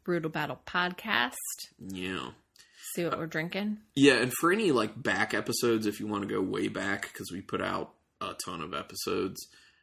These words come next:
Speaker 2: um, we have, y-, you can go through the website. It's all there and just do searches. That's another thing. There's a search function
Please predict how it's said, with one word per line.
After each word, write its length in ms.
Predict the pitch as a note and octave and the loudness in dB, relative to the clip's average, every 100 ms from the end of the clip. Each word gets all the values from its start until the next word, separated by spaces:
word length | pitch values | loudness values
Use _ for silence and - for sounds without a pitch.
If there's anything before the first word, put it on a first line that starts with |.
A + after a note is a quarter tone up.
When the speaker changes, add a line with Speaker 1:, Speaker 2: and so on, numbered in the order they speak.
| _ G#2+ | _ 0
Speaker 2:
um, 560 | G2+ G2 F#2 F#2+ D#2+ | 4 4 4 0 -4
we 320 | G2 G#2+ A2+ A2+ | 0 2 2 2
have, 560 | A2 G#2+ G#2+ G2+ G2+ G2+ - - _ | 2 2 0 0 -4 -8 -14 -20 _
y-, 80 | A2+ G#2+ | -6 -4
you 200 | A#2+ A#2 | -4 0
can 260 | C3+ A2+ G#2+ | 2 2 4
go 220 | A#2 G#2+ - | 4 4 6
through 160 | C#3+ | 6
the 80 | C#3+ | 6
website. 600 | A#2 G2 - F#2+ F#2+ F#2+ | 4 4 2 2 4 2
It's 140 | F#2+ G2+ | -2 -2
all 200 | F#2 F#2 | -2 -2
there 300 | E2+ F2 F#2 | -2 0 -2
and 200 | F#2 F#2 | -4 -8
just 220 | G#2+ - | -8 -6
do 80 | F#2 | -4
searches. 420 | - F2+ - - | -2 -2 -2 -2
That's 200 | C3 C#3 | 0 2
another 220 | C#3 A2 G2+ | 2 2 0
thing. 240 | - E2 | -4 -4
There's 160 | G#2 A#2 | -2 -2
a 80 | |
search 280 | A2 B2 A#2+ | 0 0 0
function 520 | - G2 - F#2 F2+ | -2 -4 -4 -6 -6